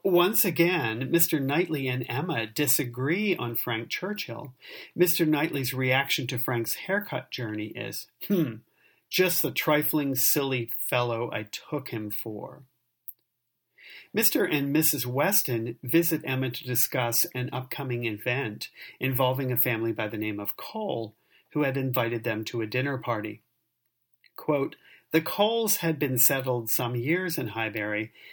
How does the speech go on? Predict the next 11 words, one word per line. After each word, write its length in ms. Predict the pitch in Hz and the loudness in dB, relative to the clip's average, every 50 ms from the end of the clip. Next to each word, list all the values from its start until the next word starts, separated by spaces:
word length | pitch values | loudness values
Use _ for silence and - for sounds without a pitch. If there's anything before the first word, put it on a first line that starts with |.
| - - - | -20 -8 -2
and 200 | - 175 196 190 | 0 0 0 2
were 140 | 185 190 175 | 2 2 2
very 280 | 160 165 147 139 143 135 | 2 2 0 0 0 0
good 220 | 131 127 110 - | 0 0 0 0
sort 280 | - - 123 113 110 110 | 0 0 0 0 -2 -4
of 140 | 107 - - | -6 -8 -10
people, 520 | - - 196 202 202 - 120 110 104 - _ _ _ - - - | -10 -6 -6 -6 -4 -4 -4 -6 -6 -8 _ _ _ -14 -6 -2
friendly, 580 | - 156 151 147 143 139 143 143 143 139 135 - _ _ - | 0 2 2 2 0 0 0 0 0 -2 -4 -10 _ _ -6
liberal, 640 | 139 139 143 135 127 127 123 120 120 117 117 - - | -2 -2 0 0 0 0 0 0 0 -2 -4 -6 -6
and 160 | 123 120 110 110 | -6 -6 -4 -4
unpretending, 960 | 117 117 120 - - 120 110 - - - 190 196 185 143 120 107 104 107 | -4 -6 -6 -6 -8 -10 -10 -8 -6 -2 -2 -2 -2 -2 -2 -4 -4 -6